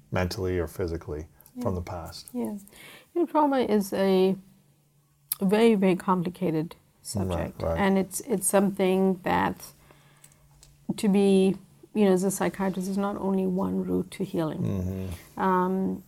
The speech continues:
Speaker 2: and that's where, like with other conditions as well, all forms of therapies and healing and sometimes even medication become important. But if we would look just at the nutritional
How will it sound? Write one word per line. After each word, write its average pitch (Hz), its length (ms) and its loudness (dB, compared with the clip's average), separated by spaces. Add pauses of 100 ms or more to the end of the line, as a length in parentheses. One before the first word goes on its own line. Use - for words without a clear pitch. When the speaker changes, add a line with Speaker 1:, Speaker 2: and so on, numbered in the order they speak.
(140)
Speaker 2:
and 202 140 2
that's 190 260 2
where, 175 440 2 (140)
like 180 300 0
with 185 120 -6
other 247 240 2
conditions 190 500 -2
as 180 160 -6
well, 175 380 0
all 196 180 4
forms 180 320 -4
of 175 140 -4
therapies 202 500 0
and 180 120 -2
healing 180 440 0
and 214 140 -4
sometimes 320 420 -4
even 202 160 0
medication 185 600 -2
become 196 320 -6
important. 170 540 -6 (100)
But 202 160 6
if 196 120 0
we 214 100 0
would 214 200 -2
look 381 240 0 (140)
just 202 240 -2
at 180 80 2
the 180 60 -2
nutritional 180 540 -2